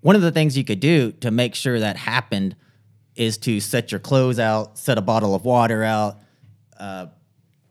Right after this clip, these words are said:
set your alarm. Same thing with, with fitness. Like, fitness is, it's one cornerstone habit you can develop that will improve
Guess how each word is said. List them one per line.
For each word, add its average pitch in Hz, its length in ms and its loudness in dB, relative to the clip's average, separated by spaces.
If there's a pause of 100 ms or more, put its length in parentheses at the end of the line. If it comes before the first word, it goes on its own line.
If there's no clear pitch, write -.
(500)
set - 320 -6
your 113 120 -6
alarm. 107 580 -4 (1000)
Same 185 280 -4
thing 175 220 0
with, 117 320 -2
with 117 220 -4
fitness. 87 440 -6
Like, 98 260 -8 (1000)
fitness 170 460 -2
is, 127 460 -2 (2250)
it's 131 220 -4
one 156 440 6
cornerstone 156 600 2
habit 120 420 2
you 120 120 0
can 117 160 2
develop 107 560 2
that 117 200 2
will 113 180 0
improve 113 600 2